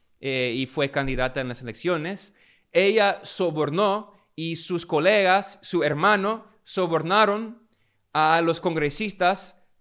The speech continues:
para que, eh, y bueno, con el apoyo del expresidente de derecha, Kaczynski, para que votaran a favor de ellos. Entonces, ellos son los corruptos, ellos son los antidemocráticos,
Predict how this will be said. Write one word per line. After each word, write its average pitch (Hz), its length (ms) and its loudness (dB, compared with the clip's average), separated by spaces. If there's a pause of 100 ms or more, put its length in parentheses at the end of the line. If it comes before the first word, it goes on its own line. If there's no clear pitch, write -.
para 165 320 2
que, 160 800 -2 (200)
eh, 139 200 0
y 180 140 4
bueno, 165 400 2
con 170 200 -2
el 156 240 -2
apoyo 175 400 4
del 147 300 0
expresidente 156 680 -2
de 143 80 0
derecha, 160 640 0
Kaczynski, 180 800 -6 (420)
para 170 300 2
que 180 420 0
votaran 151 440 2
a 147 80 0
favor 139 300 0
de 131 180 2
ellos. 107 520 -6 (300)
Entonces, 180 400 -6 (120)
ellos 262 440 4
son 220 220 0
los 220 160 2
corruptos, 226 1080 -2 (440)
ellos 254 380 4
son 220 300 0
los 214 400 0
antidemocráticos, 196 1400 2